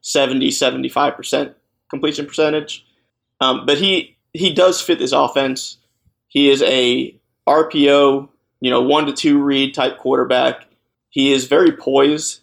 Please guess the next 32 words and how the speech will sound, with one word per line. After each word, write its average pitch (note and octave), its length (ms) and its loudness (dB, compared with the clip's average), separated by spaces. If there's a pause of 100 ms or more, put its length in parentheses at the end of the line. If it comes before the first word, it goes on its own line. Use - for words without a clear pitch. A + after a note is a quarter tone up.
(120)
and B2 340 -10
confident C3+ 480 -2
in C#3 40 -6
himself C#3 420 -2
when D3 120 -6
he's A2 200 -6
in B2+ 100 -4
the C3 100 -2
pocket. C#3 520 -2 (360)
He B2+ 100 -4
has C3+ 340 0 (280)
adequate C#3 460 -2
arm C3+ 220 2
strength C3+ 380 -2 (680)
and C3 380 0
his C#3 260 0
mobility. C3+ 540 2
He, D3 360 -6 (200)
that's D3 180 -2
probably C#3+ 180 0
his B2+ 120 -2
best C3+ 300 -2
trait. D3+ 360 0
He's C#3+ 200 -4
able D#3 200 2
to C#3+ 80 -4
manipulate C#3 500 0
the - 60 -12
pocket C3 360 0
and B2+ 80 -2
move B2+ 180 -2
around, C3 460 -2